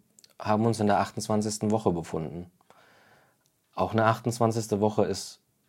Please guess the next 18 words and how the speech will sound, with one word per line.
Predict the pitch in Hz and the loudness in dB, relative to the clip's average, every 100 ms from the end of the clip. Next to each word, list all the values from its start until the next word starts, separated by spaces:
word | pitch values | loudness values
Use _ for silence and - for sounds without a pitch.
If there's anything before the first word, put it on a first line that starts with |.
| _ _ _ - | _ _ _ -4
da | 95 | -2
ist | 107 110 | 0 0
es | 113 | 0
nicht | 113 107 | 0 -2
bestätigt, | - 107 - 98 117 - | -2 -2 0 0 -2 -4
dass | 107 | -4
diese | 101 95 | -4 -6
beiden | 90 90 90 | 0 0 0
Kinder | 95 104 104 | -2 0 0
das | 104 | 0
schadlos | - 85 101 98 | 0 0 0 -4
überstehen | 104 107 - 120 104 80 | -2 -4 -4 0 0 0
oder | 90 92 | 0 0
dass | 98 - | -2 -4
sie | |
es | 104 | -4
überhaupt | 107 107 117 117 | 0 4 2 2
überstehen. | 82 76 - - 82 85 | -4 -4 -6 -8 -8 -10